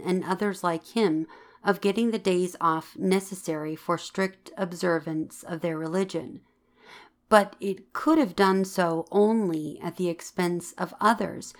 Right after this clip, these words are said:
who had strong but perhaps non-religious reasons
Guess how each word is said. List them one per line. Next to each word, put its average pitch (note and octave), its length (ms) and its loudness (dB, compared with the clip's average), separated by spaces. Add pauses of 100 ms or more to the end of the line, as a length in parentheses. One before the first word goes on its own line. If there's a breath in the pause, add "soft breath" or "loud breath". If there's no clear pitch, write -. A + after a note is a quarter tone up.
(200 loud breath)
who G3 140 2
had E3 240 -6
strong F#3+ 720 2
but - 220 -2
perhaps E3+ 680 -4
non-religious F3+ 1040 -2
reasons E3 640 -4